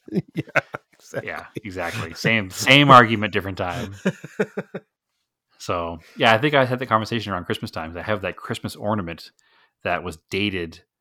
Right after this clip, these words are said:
Speaker 2: uh, nineteen ninety-four or nineteen ninety-three, and it's of a nineteen sixty-four Mustang, and it was like,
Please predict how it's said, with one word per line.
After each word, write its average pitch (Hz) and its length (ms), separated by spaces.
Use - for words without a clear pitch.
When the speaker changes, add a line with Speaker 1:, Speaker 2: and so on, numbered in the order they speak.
Speaker 2:
uh, 78 260
nineteen 95 380
ninety-four 90 1400
or 87 40
nineteen 87 200
ninety-three, 92 640
and 95 120
it's 90 220
of 95 320
a 85 60
nineteen 87 340
sixty-four - 440
Mustang, 127 520
and 101 80
it 95 40
was 90 140
like, 87 380